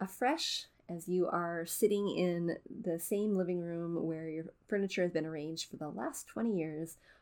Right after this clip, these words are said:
or if you are staring at that wall that hasn't been painted for twelve years and you're wondering, "What do I do now?" I hope that this will inspire you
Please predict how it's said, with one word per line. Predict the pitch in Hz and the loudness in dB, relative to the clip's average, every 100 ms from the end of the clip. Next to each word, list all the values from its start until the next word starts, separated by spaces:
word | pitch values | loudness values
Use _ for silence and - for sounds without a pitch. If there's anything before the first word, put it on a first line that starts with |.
| _ | _
or | 175 175 | -2 -2
if | 175 175 | -4 -2
you | 170 | 0
are | 165 | -2
staring | - 196 208 208 | -2 -2 0 0
at | 233 | 0
that | 208 - | -2 -2
wall | 156 156 156 | -2 -2 -2
that | - | -2
hasn't | 165 170 - | -4 -4 -2
been | 180 | -2
painted | - 156 156 - | -4 -6 -6 -8
for | |
twelve | 156 240 254 226 | -6 -2 0 0
years | 160 156 156 - | -2 -2 -4 -6
and | 160 | -6
you're | 156 | -6
wondering, | 156 156 160 156 151 | -8 -6 -6 -6 -6
"What | - 165 196 - | -6 -4 -4 -2
do | 185 | -2
I | 170 | 0
do | 165 | 0
now?" | 147 - - | -4 -6 -2
I | 180 180 | -2 0
hope | 254 285 | 0 2
that | 220 - 185 - | 0 -2 -2 0
this | 170 - - - | 2 0 -8 -2
will | 165 | 0
inspire | 151 151 - 160 160 | 0 -4 -4 -2 -2
you | 160 156 156 | -4 -4 -4